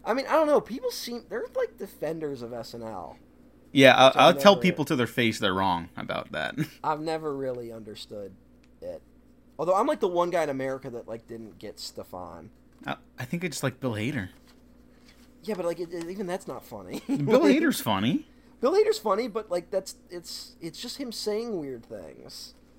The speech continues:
Speaker 2: I mean, that did
Speaker 1: Am I
Speaker 2: kinda pass
Speaker 1: supposed
Speaker 2: for
Speaker 1: to
Speaker 2: comedy for, like, a decade.
Speaker 1: But am I supposed to be there being like, <laughs> "Oh, yeah, we all know a guy like Stefon"?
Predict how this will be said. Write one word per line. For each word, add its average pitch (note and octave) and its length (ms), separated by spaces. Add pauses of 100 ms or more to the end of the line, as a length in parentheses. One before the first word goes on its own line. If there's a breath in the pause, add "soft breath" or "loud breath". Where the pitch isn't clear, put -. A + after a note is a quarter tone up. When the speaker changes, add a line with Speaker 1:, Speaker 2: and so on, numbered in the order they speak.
(720)
Speaker 2:
I C#3 100
mean, D3 160
that D3 140
did C3+ 140
Speaker 1:
Am - 60
I - 20
Speaker 2:
kinda C#3 180
pass A#2 300
Speaker 1:
supposed G#3+ 140
Speaker 2:
for - 40
Speaker 1:
to - 20
Speaker 2:
comedy G2+ 380
for, G#2+ 140
like, G2 140
a B2 60
decade. C#3+ 600 (360)
Speaker 1:
But A3+ 80
am C4 80
I A#4 80
supposed A4 420
to C4+ 40
be G#3+ 160
there G3 160
being F3 240
like, D3+ 340 (240)
<laughs> - 240
"Oh, G3 440
yeah, G3+ 280
we D3+ 140
all E3+ 160
know F3+ 220
a E3+ 60
guy F3 220
like F#3 200
Stefon"? F#3 840